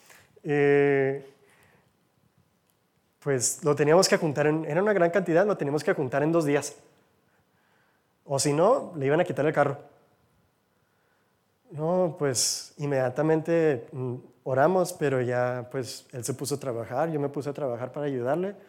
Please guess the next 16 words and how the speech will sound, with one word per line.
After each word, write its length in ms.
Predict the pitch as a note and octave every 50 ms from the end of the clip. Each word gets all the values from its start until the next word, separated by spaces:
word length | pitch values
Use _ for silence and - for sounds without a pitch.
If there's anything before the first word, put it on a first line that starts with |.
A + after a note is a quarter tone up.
| _ _ _ _ _ _ _
porque 200 | - C3 A2+ C3+
ni 120 | A#2+ A#2+
modo 320 | A#2 A#2 A2+ A#2 B2 B2 -
que 500 | - C#3 B2+ A#2+ A#2+ A2+ A2 G#2+ A2 G#2+ - _ _ _ _ _ _ _ -
nomás 220 | C#3 B2 A#2 A2
estuviera 260 | B2 B2+ B2 B2+ B2
como, 160 | A#2+ B2+ B2 A#2 - - - _ _ _
"Híjole, 480 | - A3+ A#3 G#3+ E3+ G#3+ G3 F#3+ F3+ - - - - _ _ _ _ _ _
qué 100 | - F3+
feo, 260 | E3+ D3 C#3 D3 D3+ D3
no, 140 | D3 G#3+ A3
pues, 140 | A3 G#3
no 80 | F#3 F#3
tengo 160 | F#3 G3 G3+
dinero, 260 | G#3 F#3 D3 D3 D3+
cuídate". 400 | D3+ - D#3+ D3+ C#3+ E3 D#3+ -